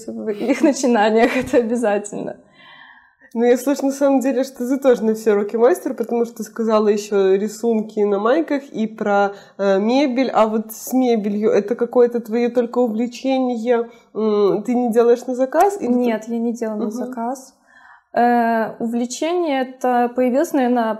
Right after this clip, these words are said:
Speaker 1: потому что, э, у папы есть мастерская, тоже у нас дома, как бы, в принципе. Он там сам ваяет, вся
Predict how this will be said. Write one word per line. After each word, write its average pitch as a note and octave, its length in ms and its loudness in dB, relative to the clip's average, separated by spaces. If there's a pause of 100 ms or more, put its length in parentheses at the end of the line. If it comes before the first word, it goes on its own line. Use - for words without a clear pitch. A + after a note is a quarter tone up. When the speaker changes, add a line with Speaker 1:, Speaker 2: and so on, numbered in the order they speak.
Speaker 1:
потому A#3 320 -6
что, A#3+ 220 -8
э, G#3 840 -4 (560)
у A#3 40 -12
папы A#3+ 280 2
есть A#3 140 -2
мастерская, A3+ 840 -6 (180)
тоже G#3 200 -8
у G3 40 -6
нас G3 240 -10
дома, B3+ 320 -6
как G#3+ 180 -10
бы, G3+ 100 -8
в G3+ 100 -18
принципе. G3+ 520 -10
Он G#3+ 180 -6
там A3 140 -6
сам G#3 300 -6
ваяет, A#3+ 480 -4
вся - 160 -8